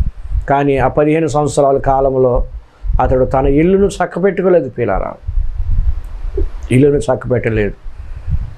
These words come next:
మనషే, అతనికి, ఆ, అతని కుమారుడు మనషే దేవుని, దేవుని దగ్గర ఎంతో దుర్మార్గంగా ప్రవర్తించాడు.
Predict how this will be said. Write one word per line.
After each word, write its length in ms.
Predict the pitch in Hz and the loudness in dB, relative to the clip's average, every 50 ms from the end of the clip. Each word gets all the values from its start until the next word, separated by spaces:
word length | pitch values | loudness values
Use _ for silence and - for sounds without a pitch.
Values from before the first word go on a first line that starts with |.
| - - | -2 0
మనషే, 640 | - 135 156 175 208 208 - - 214 175 139 107 - - | 2 2 4 2 2 0 0 2 2 2 2 0 -2 -4
అతనికి, 480 | 147 131 165 143 147 143 - 151 135 - - - | -4 -4 -2 -4 -4 -4 -6 -10 -4 -4 -2 0
ఆ, 40 | 135 | 0
అతని 340 | 135 131 131 131 - 147 135 | 0 0 -2 -2 -2 -2 -2
కుమారుడు 500 | 120 - 170 170 185 185 190 190 175 175 | 0 0 0 2 2 2 2 2 2 2
మనషే 680 | 156 143 147 175 208 208 - - 202 175 139 131 131 123 - - - - - - - - - - - - - - - - - | 2 2 2 2 2 0 0 0 0 2 2 2 0 0 -2 -2 -2 -2 -2 0 -2 -2 -2 2 2 2 2 2 -2 -2 0
దేవుని, 520 | 127 135 151 151 156 151 151 147 147 147 135 - 135 | 2 4 4 4 4 2 2 2 2 0 0 -2 0
దేవుని 380 | 123 147 151 156 156 156 147 | 2 2 2 4 2 0 2
దగ్గర 260 | 139 143 131 131 139 | 2 2 4 4 2
ఎంతో 340 | 135 135 139 139 131 - 151 | 2 2 2 2 2 2 0
దుర్మార్గంగా 760 | 120 117 147 151 165 175 185 196 202 196 185 196 196 185 185 | 2 2 2 4 4 4 4 2 2 0 0 0 0 2 0
ప్రవర్తించాడు. 800 | 175 - 151 139 139 123 - - 123 117 107 - 120 110 98 - | 2 2 2 2 2 0 0 -2 -4 -2 -2 -2 -2 -2 -2 -4